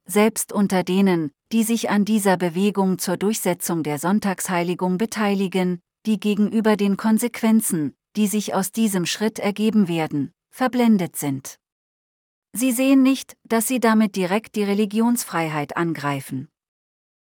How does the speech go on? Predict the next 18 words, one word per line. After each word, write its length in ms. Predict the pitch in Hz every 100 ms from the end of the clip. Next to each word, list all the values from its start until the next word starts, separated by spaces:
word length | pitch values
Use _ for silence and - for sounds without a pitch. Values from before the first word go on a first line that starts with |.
| _ -
Es 200 | 254 -
gibt 280 | 277 262 -
viele, 480 | 302 302 202 139 - _ -
die 120 | 190
die 180 | 180 165
Ansprüche 600 | 202 226 - 185 - 147
des 200 | 143 -
biblischen 540 | 214 214 190 - 175
Sabbats 480 | 175 175 185 202 -
und 240 | - 156
die 100 | 156
falsche 440 | 143 190 196 - 180
Grundlage, 720 | 165 202 202 180 170 180 170 _ -
auf 160 | 185
der 160 | - 180
die 140 | 170
Sonntagsinstitution 1300 | 165 208 269 262 - - 185 - 175 185 - 214 220
ruht, 400 | 208 214 - -